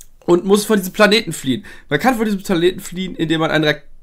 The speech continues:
eine Raketenstartbasis oder Raketensilo oder Raketenabschussbahn, irgendwie sowas heißt, heißt das, ja? Das muss man ganz am Ende bauen. Das Spiel hat sich, wie ich sehe, schon etwas verändert. Ich, ist schon ein bisschen her, dass ich das gespielt hab.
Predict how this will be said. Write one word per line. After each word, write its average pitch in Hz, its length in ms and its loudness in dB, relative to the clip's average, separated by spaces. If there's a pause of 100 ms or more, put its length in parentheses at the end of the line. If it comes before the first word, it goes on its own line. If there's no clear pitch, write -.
eine 151 180 0
Raketenstartbasis 214 1800 2
oder 165 180 0
Raketensilo 202 800 -2
oder 185 380 2 (640)
Raketenabschussbahn, 190 1700 2
irgendwie 190 300 4
sowas 139 280 -2
heißt, - 260 -10
heißt 113 260 -2
das, 110 160 -4
ja? 160 180 0
Das - 200 -2
muss 175 160 -2
man 160 100 0
ganz 156 160 -2
am 139 100 -2
Ende 131 160 -4
bauen. 180 340 2 (400)
Das 151 160 0
Spiel 196 220 4
hat 196 100 12
sich, 160 160 10
wie 175 120 4
ich 160 100 0
sehe, 185 180 4
schon 190 160 -2
etwas 214 320 -2
verändert. 226 520 0
Ich, 156 180 -6
ist 160 120 -6
schon 170 160 -8
ein 165 40 -6
bisschen 190 240 -4
her, 202 120 2
dass 185 140 -4
ich 160 60 -14
das 165 160 -10
gespielt 180 400 -8
hab. 214 240 -4